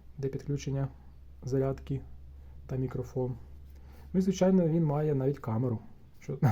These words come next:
<laughs> для такого девайсу досить рідкісна річ.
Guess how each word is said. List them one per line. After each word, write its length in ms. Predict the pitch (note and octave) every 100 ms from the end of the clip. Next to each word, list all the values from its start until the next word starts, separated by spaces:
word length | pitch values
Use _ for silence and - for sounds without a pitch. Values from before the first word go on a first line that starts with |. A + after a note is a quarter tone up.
| D#3+ B2+ C#3
<laughs> 400 | E3+ F#3+ F3 -
для 500 | B2+ B2+ B2+ B2 C3 - - -
такого 460 | - B2+ C3+ B2 - - - - - - - -
девайсу 580 | C#3 D3 C#3+ - C3+ C3+ - - - -
досить 440 | C3+ C#3+ - - -
рідкісна 540 | C3+ - - B2+ A#2+ - -
річ. 340 | B2+ A2+ -